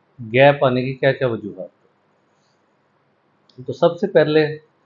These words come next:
हमारे जबड़े का size और दांत का क्या आपस में रेशियो क्या होती है। अगर दांतों का साइज बहुत ज़्यादा छोटा हो जबड़े के reference से, तो दांतों के दरमियान स्पेसेस आ सकती हैं।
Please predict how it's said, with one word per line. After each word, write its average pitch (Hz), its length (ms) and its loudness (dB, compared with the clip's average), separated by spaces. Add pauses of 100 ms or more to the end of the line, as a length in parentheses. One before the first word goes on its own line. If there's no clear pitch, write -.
(880)
हमारे 135 360 2
जबड़े 139 360 4
का 151 120 2
size 123 460 2 (600)
और 135 200 2
दांत 127 360 4 (160)
का 117 140 0 (1500)
क्या 156 100 4
आपस 147 380 -2
में 113 160 -4 (400)
रेशियो 131 420 2
क्या 117 160 -4
होती - 300 -16
है। - 60 -20 (1300)
अगर 135 240 0
दांतों 135 400 2
का 147 60 2
साइज 135 320 0
बहुत 135 160 0
ज़्यादा 131 280 0
छोटा 123 320 -2
हो 95 260 0 (320)
जबड़े 123 300 2
के 127 160 -2
reference 117 380 -4
से, 92 140 -20
तो - 960 -18
दांतों 139 400 4
के 160 80 -2
दरमियान 135 380 0
स्पेसेस 131 460 -4
आ 104 80 0
सकती - 380 -20
हैं। - 120 -18